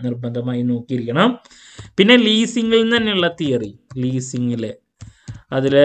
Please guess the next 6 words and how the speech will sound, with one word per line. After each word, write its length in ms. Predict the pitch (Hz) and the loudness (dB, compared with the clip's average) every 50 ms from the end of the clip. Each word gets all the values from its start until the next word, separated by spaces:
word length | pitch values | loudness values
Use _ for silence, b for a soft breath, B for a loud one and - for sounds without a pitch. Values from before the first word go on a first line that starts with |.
| 143 143 123 131 139 | 6 4 2 0 0
ലീസിങ്ങിൻ്റെ 680 | 139 139 139 139 - 135 135 131 131 131 127 139 143 156 156 151 - - - _ - - - 139 | 0 0 -2 -2 -4 -6 -4 -4 -2 0 2 2 2 2 0 -2 -8 -18 -20 _ -16 -6 -4 0
ടൈപ്സ് 500 | 127 131 127 127 127 123 - - 147 139 139 | 0 0 0 0 -4 -6 -8 -8 -6 -4 -4
നോക്കുക, 340 | 139 135 127 127 - 143 147 165 165 - - b b b b b b b b b b b 135 | -4 -4 -4 -2 -2 0 0 0 -2 -4 -8 b b b b b b b b b b b -4
അതിൽ 160 | 127 135 131 135 139 139 139 | -2 2 4 4 2 2 2
ഫിനാൻഷ്യലും 840 | - 135 135 131 131 131 131 135 131 131 - 139 131 127 135 147 170 202 214 208 - - - - _ _ - - - - _ - - - _ _ _ _ _ _ - - - - _ - - - - - - - - _ _ _ _ _ _ _ _ _ - - - - _ _ _ _ - 151 143 | -2 -2 -2 0 0 -2 -2 -2 -4 -4 -4 -2 0 0 0 2 0 0 -2 -2 -8 -12 -16 -20 _ _ -20 -20 -20 -20 _ -18 -18 -18 _ _ _ _ _ _ -20 -20 -20 -20 _ -20 -20 -20 -18 -18 -18 -18 -20 _ _ _ _ _ _ _ _ _ -20 -18 -18 -20 _ _ _ _ -2 -2 -2
ഓപ്പറേറ്റിംഗ്, 720 | 127 - 135 131 131 127 127 123 - - 120 113 107 104 | -2 0 0 2 2 2 0 0 -4 -8 -8 -8 -8 -10